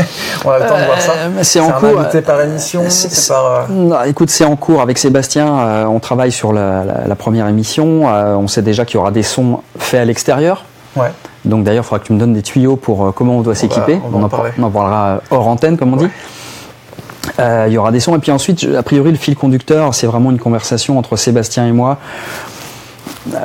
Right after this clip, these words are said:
Speaker 2: un peu au salon. Euh, alors, je sais pas si on fumera en même temps, mais en tout cas, l'idée, c'est, on, on voudrait vraiment travailler la voix en plus, euh,
Speaker 1: Mhm.
Speaker 2: la, la post-production, pour que ce soit un rendez-vous assez, assez intime.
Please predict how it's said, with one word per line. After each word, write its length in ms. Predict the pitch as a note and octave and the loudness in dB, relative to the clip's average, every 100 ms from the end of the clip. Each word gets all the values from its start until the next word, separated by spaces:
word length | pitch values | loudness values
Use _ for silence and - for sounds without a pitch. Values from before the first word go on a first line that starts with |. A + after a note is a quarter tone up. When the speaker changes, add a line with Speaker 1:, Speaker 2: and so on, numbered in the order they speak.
| - - | -6 -4
Speaker 2:
un 120 | - A#2 | -2 0
peu 140 | D3 | 2
au 80 | C#3 | 2
salon. 480 | - B2 B2+ D#3 D3+ | 2 2 2 2 2
Euh, 420 | A2+ G#2 G2+ F#2+ | 2 2 2 0
alors, 160 | F2+ - | 0 -2
je 60 | |
sais 60 | G#2+ | -2
pas 140 | A2 | -2
si 120 | - | 0
on 80 | G#2+ | -2
fumera 400 | F#2+ A#2+ G#2+ A#2 | 0 0 2 2
en 80 | A#2 | 2
même 160 | B2+ C3+ | 2 2
temps, 180 | C#3 B2+ | 2 2
mais 60 | |
en 60 | A2 | 0
tout 100 | A2+ | 0
cas, 100 | B2 | 0
l'idée, 280 | A#2+ B2 C3+ | 2 2 2
c'est, 200 | - A2 | 2 0
on, 400 | G#2 G#2 G#2 A2+ - - - | 0 -2 -2 -2 -2 -4 -2
on 180 | C3+ C#3 | 0 2
voudrait 240 | D3 E3+ | 2 2
vraiment 260 | C#3+ E3 A3 | 2 2 0
travailler 380 | - C3+ C#3+ | 0 2 2
la 100 | C#3+ | 2
voix 220 | A2+ A2+ G2+ | 2 2 0
en 80 | |
plus, 320 | E2+ - F2 - | -2 -6 -4 -2
euh, 360 | E2 D2+ D2+ | -2 0 -2
Speaker 1:
Mhm. 60 | D#2+ | 0
Speaker 2:
la, 440 | F2 D#2+ E2 - - | 0 0 -2 -4 -4
la 100 | F2 | -4
post-production, 880 | - B2 - - A#2 A#2 - D3+ F#3 - - - - - - - | -2 -4 -4 -4 0 0 0 -2 -4 -8 -14 -12 -12 -14 -18 -8
pour 180 | - A#2 | -4 -2
que 100 | C3 | 0
ce 100 | A2+ | 0
soit 100 | - | 0
un 40 | A2 | 0
rendez-vous 380 | A2+ A2 A#2+ C3+ | 2 2 2 0
assez, 320 | G#2 B2+ A#2 | 0 0 0
assez 260 | G2+ - | 0 -2
intime. 380 | A2+ G#2 G2+ F#2 | -4 -2 -4 -4